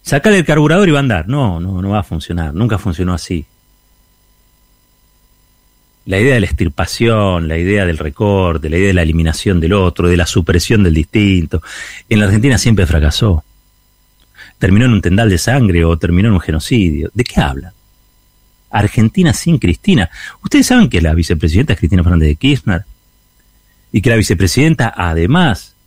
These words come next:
expresa y representa millones y millones de votos de argentinas y de argentinos, tanto como ustedes, digamos, porque al fin de cuentas se trata de eso. La ciudadanía es una.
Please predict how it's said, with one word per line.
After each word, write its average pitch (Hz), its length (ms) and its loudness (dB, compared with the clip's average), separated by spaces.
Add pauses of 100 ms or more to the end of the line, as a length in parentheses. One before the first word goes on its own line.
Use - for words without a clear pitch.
(400)
expresa - 400 -2
y 87 40 2
representa 87 380 0
millones 92 380 2
y 98 40 2
millones 95 280 2
de 85 60 4
votos 101 440 -2
de 95 100 -2
argentinas 92 580 0
y 101 80 -2
de 85 80 2
argentinos, 110 480 0 (1120)
tanto 80 760 2
como 85 160 -2
ustedes, 156 320 0
digamos, 82 300 0
porque 87 240 -4
al 85 60 0
fin 127 120 0
de 101 80 2
cuentas 139 280 -2
se - 100 -4
trata 95 220 0
de 160 40 2
eso. - 320 -6
La 90 180 2
ciudadanía 117 540 2
es - 80 -2
una. 107 240 0